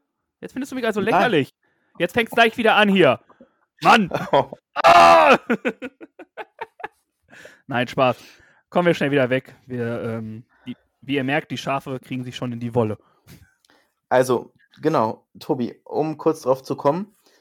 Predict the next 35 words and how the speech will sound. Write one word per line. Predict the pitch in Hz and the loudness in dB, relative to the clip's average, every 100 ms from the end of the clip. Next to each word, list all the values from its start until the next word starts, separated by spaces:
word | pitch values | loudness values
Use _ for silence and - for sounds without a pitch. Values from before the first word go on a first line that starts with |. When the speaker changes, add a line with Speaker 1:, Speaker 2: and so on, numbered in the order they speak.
| _ _ _ | _ _ _
Speaker 2:
ähm, | 117 127 127 120 | 0 0 -2 -6
ich | 120 | -6
stell | - 147 | 2 4
dir | 165 | 4
gleich | 131 160 | 2 0
die | 160 | -2
Frage, | - 131 139 143 73 | -4 0 2 0 -2
was | 110 127 123 - 113 - - - | -4 -4 -4 -12 -16 -18 -20 -16
du, | 117 123 | -2 0
dein | 120 117 | 0 0
Vorsatz | - 147 165 151 | 2 2 2 -2
noch | 135 | -2
war, | 156 | -2
ob | - | -2
du | 120 | -4
ihn | 107 | -6
erfüllt | - 147 143 | -2 -2 -2
hast. | 160 - _ _ _ _ _ _ | -8 -10 _ _ _ _ _ _
Weißt | 110 131 147 | -4 -4 -4
du, | 143 | -2
was | 123 123 | -2 -2
ich | 123 | -8
geguckt | 117 - - | -8 -10 -8
hab | 107 - | -8 -6
nach | 104 - | -6 -6
den | 107 | -6
Weihnachtstagen? | 101 127 127 - 127 151 | -4 -6 -8 -4 -4 -4
Und | 117 | -6
ich | - | -6
bin, | 120 127 - _ _ _ _ _ | -6 -8 -10 _ _ _ _ _
äh, | 98 113 113 101 | -6 -2 -2 -4
schon | - 214 208 | -6 -6 -4
positiv | 190 202 208 190 - | -2 -2 -4 -12 -12
begeistert | 170 175 196 - 87 | -6 -6 -6 -10 -10
davon. | - 95 87 | -10 -12 -14